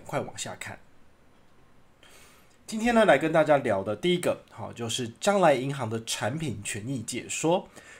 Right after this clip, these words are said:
第二个，现在新户开户有没有什么好康呢？第三个，它的亲友推荐活动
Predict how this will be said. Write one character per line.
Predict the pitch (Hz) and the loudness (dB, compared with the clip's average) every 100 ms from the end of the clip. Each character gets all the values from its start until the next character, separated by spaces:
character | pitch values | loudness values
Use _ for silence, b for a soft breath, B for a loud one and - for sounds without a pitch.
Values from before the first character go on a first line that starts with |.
| - | -2
第 | 262 | 6
二 | 240 | 6
个， | 165 117 - _ _ | 6 0 -2 _ _
现 | - - 226 160 | -4 0 2 2
在 | 180 | 2
新 | 151 - 180 | 2 2 0
户 | 175 165 | 2 0
开 | - 143 | 0 -4
户 | 117 139 | -2 -6
有 | 110 104 | -6 -4
没 | 127 | -2
有 | |
什 | 170 104 | -4 -6
么 | |
好 | - 104 - | -10 -14 -6
康 | 196 196 | -2 0
呢？ | 220 233 B B B B | 0 -2 B B B B
第 | 240 | -2
三 | 226 208 190 180 | 4 4 4 2
个， | 147 - | -2 -2
它 | - | -6
的 | 180 147 | -4 -2
亲 | - 214 208 | -2 0 0
友 | 110 | 0
推 | 147 | 0
荐 | 156 151 | -2 -2
活 | 127 110 | -2 -2
动 | 147 | -4